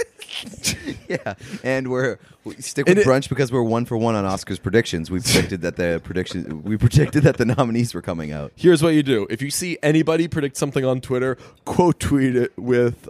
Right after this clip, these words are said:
Speaker 2: uh, "You can keep your predictions. Uh, I'll stick with at Listen to Brunch, who predicts things before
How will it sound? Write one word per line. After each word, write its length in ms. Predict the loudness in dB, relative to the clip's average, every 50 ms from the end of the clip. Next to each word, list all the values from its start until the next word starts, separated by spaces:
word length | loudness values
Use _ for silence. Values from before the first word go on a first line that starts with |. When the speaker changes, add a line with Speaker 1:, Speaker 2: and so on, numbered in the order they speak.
| -6
Speaker 2:
uh, 360 | -2 0 0 2 2 0 -2 -4 -6 -14 _ _ _ _
"You 120 | -4 -4 -2
can 180 | -2 -4 -6
keep 260 | -4 -2 -2 -2 0 2
your 140 | 0 0
predictions. 760 | 0 -2 -2 -2 -2 -4 -4 -6 -8 -6 -6 -8 -10 -12 -14 _ -20 -20 -20 _ _
Uh, 400 | 2 2 4 4 4 2 2 0 -4 _ -14 -2 2
I'll 160 | 4 4 4
stick 340 | 2 0 0 0 0 2 6
with 260 | 4 4 4 2 -4 -8 -8 -8 _ _ 4
at 180 | 4 4 4
Listen 300 | 4 0 -2 -2 -8 2
to 100 | 2 2
Brunch, 460 | 4 6 6 6 6 4 2 -2 -4 -2
who 120 | -2 -2
predicts 540 | 0 -2 -2 -2 -2 -2 -4 _ -12 -16 -4
things 420 | 2 2 2 2 2 -2 -4 -6 -10 -14 -16 -16 2
before 840 | 2 2 2 2 -4 -2 4 4 6 6 6 2 2 0 -2 -6